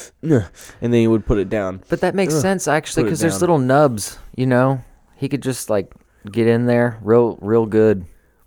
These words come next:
Speaker 2: with the, the bottom, the p-, tapering half of an apple.
Speaker 1: He could plug in.
Speaker 2: Like, ta-,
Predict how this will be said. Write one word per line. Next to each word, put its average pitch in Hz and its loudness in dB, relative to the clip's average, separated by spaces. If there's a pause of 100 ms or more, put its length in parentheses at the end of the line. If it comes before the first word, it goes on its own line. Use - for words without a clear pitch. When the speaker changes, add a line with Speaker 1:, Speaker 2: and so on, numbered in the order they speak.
Speaker 2:
with 98 -6
the, 104 -10
the 92 -4
bottom, 104 0
the - -12
p-, 92 -4
tapering 120 -2
half 110 -8
of 98 -4
an 92 -2
apple. 123 -2 (720)
Speaker 1:
He 107 -6
could - -8
plug 98 0
in. 95 -2 (200)
Speaker 2:
Like, 90 -8 (560)
ta-, 127 -12